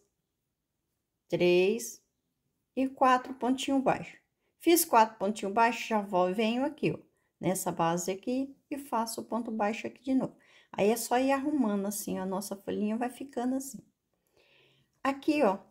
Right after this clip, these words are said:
eu vou deixar aqui, ó, duas correntinhas, porque é aonde eu vou trabalhar depois a florzinha aqui, tá? Ó, vou deixar duas correntinhas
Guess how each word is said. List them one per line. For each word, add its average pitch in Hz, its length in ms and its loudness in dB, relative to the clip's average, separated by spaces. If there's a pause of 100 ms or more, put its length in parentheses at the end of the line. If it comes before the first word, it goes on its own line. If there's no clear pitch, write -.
(120)
eu 208 60 0
vou 220 180 2
deixar 214 320 0
aqui, 220 200 -4
ó, - 120 -4 (160)
duas 214 500 2
correntinhas, 226 640 -2
porque 240 260 -2
é 220 160 4
aonde 208 400 2
eu 240 80 2
vou 220 140 -4
trabalhar 220 480 0
depois 208 680 -2
a 240 120 0
florzinha 254 680 -2
aqui, 269 180 -8 (140)
tá? 214 240 -6 (420)
Ó, - 160 0
vou 151 120 0
deixar 190 300 0
duas 214 280 -2
correntinhas 196 720 0